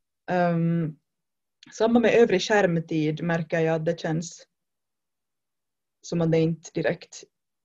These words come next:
gör mig jättegott, men där, på grund av, som du säger, att vi lever i lite särskilda tider just nu, så är det i viss mån ett nödtvång också att sitta framför skärmen. Men eftersom jag också har turen att bo på landet, så,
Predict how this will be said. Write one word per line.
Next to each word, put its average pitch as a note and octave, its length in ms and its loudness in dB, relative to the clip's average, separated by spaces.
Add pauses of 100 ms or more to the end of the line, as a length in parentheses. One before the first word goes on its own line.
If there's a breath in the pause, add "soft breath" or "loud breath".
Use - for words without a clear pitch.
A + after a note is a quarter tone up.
(600)
gör E3 360 2
mig E3 260 0
jättegott, E3 720 -2
men E3+ 180 0
där, E3 340 2 (160)
på E3+ 60 -8
grund F3 260 0
av, E3 80 4
som E3+ 180 -8
du F3 80 -4
säger, F3 280 2
att E3+ 120 -4
vi F3 60 -2
lever E3 280 0
i E3 40 0
lite E3+ 220 -4
särskilda F3 400 -4
tider E3 300 -2
just E3 200 -2
nu, E3+ 160 -2
så - 260 -4 (120)
är F3 100 0
det D#3+ 240 -2 (260)
i E3+ 100 -6
viss D#3 180 -4
mån D#3+ 180 -2
ett E3+ 100 -4
nödtvång E3 480 -4
också F3+ 360 -6 (560)
att - 140 -10
sitta E3+ 220 -10
framför - 280 -8
skärmen. F3+ 520 -4 (760)
Men F#3 300 -2
eftersom A#3 300 2
jag C4+ 100 6
också C4+ 160 0
har B3 120 4
turen A#3 300 6
att G#3+ 100 -4
bo G#3 120 6
på G#3 100 0
landet, F#3+ 340 2
så, F3 280 0